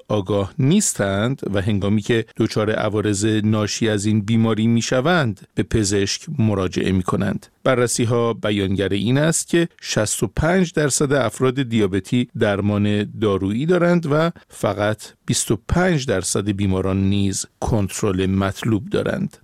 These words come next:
باقر لاریجانی در ادامه دربارهٔ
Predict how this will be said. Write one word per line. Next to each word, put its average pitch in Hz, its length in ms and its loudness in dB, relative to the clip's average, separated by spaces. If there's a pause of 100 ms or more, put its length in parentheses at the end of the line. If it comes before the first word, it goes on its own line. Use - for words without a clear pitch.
باقر 107 580 0
لاریجانی 104 600 0
در 151 260 0
ادامه 123 420 0
دربارهٔ 127 680 0